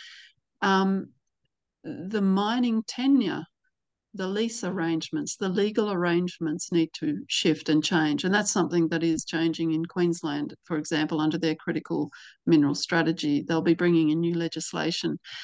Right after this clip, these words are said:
So that, that recognises that the old model of one company, one mining lease is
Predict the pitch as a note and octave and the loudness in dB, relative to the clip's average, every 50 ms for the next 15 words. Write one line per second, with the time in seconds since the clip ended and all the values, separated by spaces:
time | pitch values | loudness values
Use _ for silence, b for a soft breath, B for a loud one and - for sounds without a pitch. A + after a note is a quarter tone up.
0 | B B B B - - G#3+ G#3 A3 B3+ C#4+ C#4+ C#4 - - _ _ _ _ - | B B B B -4 0 0 2 4 4 4 2 0 -6 -18 _ _ _ _ -2
1 | A#3 C4 C#4+ C#4+ B3 G#3+ G#3+ A3 A#3 A3+ A#3+ G3 G3+ G3 F#3 F#3 F3 F3 F3 - | 0 0 0 0 0 2 2 2 4 4 2 2 2 2 2 2 2 0 0 0
2 | E3+ F3 - - - F3 D#3+ D3+ - - - F#3 F3+ F3+ F3+ F3 D#3 D#3+ E3 E3 | -2 -2 -2 -4 -4 -2 -2 -2 -4 -2 0 2 2 4 4 4 4 4 4 4
3 | E3 E3+ E3 D#3+ D3 D3 D3+ C#3+ - - E3 E3+ E3+ E3+ E3+ E3+ - - F3 E3+ | 4 2 0 0 -2 0 -2 -4 0 2 2 2 2 2 -2 -2 -4 -6 -6 -6
4 | - - E3+ E3+ E3+ E3+ E3 E3 - - E3+ E3 E3+ E3+ E3+ E3+ E3 E3+ E3+ E3 | -4 -2 0 2 4 2 2 0 2 0 0 2 2 -2 -2 -2 -4 -4 -2 0
5 | D#3+ E3+ E3 D3+ - G#2+ - G#3 - - - - b b b b b b _ _ | 0 0 0 -2 -4 -6 -8 -8 -8 -10 -12 -14 b b b b b b _ _
6 | _ - G#3+ G#3 G#3 G3+ G3 F#3 - - | _ 2 4 4 4 4 2 0 -4 -8